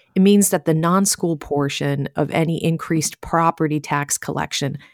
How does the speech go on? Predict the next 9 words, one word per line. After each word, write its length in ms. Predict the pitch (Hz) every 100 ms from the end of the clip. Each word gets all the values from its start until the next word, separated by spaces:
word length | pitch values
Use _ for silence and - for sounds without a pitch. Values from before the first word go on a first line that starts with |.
| _
that 180 | 156 -
comes 360 | - 247 269 -
from 180 | 185
that 180 | 170 156
property's 480 | - 160 160 147 143
higher 460 | - 170 185 175 160
value 560 | 135 156 160 165 160
on 120 | -
account 680 | 156 - - 247 254 170 -